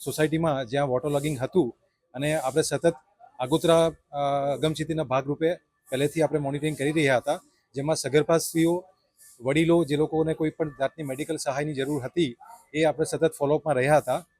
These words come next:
અને આજે પણ સહાય પૂરી પાડીએ ઘરે ઘરે જઈને, એ પ્રમાણે આપણે ફરીથી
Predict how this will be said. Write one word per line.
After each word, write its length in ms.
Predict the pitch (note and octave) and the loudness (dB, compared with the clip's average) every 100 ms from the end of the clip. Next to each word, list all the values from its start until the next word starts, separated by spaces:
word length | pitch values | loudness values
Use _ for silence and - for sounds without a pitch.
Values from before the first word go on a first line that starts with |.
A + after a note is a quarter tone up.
| _ | _
અને 120 | B2 D3 | -6 -4
આજે 240 | C3+ D#3 | 0 -2
પણ 200 | D#3+ E3+ | 0 -4
સહાય 460 | - C3+ C#3+ D#3 D#3+ | -2 0 0 0 -4
પૂરી 260 | _ D3 | _ -4
પાડીએ 400 | D3+ C#3+ E3 D#3 | 0 2 4 2
ઘરે 220 | A#2 B2 | 0 -2
ઘરે 200 | C3+ C3+ | 0 0
જઈને, 360 | B2+ B2+ D3+ B2 - _ - | 0 -2 -4 -8 -14 _ -8
એ 60 | |
પ્રમાણે 300 | D3 D3 D3+ | -6 -2 -2
આપણે 280 | C#3+ D#3 G3 _ | -4 -4 -6 _
ફરીથી 380 | C#3 D3+ E3 G3 | -4 -4 -2 -6